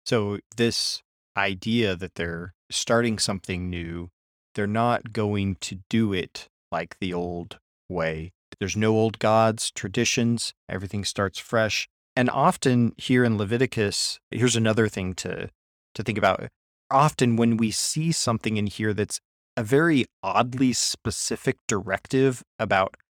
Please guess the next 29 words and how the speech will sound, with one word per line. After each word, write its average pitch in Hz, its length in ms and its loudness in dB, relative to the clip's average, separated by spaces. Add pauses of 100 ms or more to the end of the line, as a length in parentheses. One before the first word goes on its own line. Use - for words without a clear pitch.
(240)
how 107 340 2
to 120 160 -2
do 113 160 0
a 104 40 -2
sacrifice 107 800 -2
or - 80 -10
how 110 340 0
to 110 360 -6 (220)
behave 110 520 2
in 98 100 0
a 92 80 -4
particular 110 720 -6
way 95 400 -2
or 104 80 -2
do 101 220 -6
something 110 340 -6
in 98 60 -4
a 98 60 -6
particular 104 520 -10
way, 101 220 -6 (420)
if - 140 -12
it's 135 100 -6
kind 170 220 -4
of 139 160 -4
oddly 123 340 0
specific, - 680 -4 (320)
it's - 140 -6
probably 202 540 -4
because 120 560 0